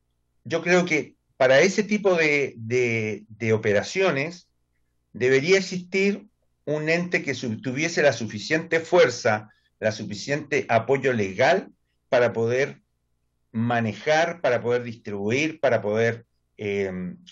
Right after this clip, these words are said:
llegar a financiar, si se fuera necesario, eh, todo este tipo de operaciones. En este caso específicamente,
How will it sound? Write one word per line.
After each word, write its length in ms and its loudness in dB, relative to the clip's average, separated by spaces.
llegar 320 4
a 80 4
financiar, 580 -2
si 140 -8
se 120 -12
fuera 220 -2
necesario, 800 -4
eh, 600 -6
todo 140 4
este 180 -2
tipo 220 -2
de 60 4
operaciones. 760 -4
En 140 0
este 260 2
caso 220 4
específicamente, 1040 0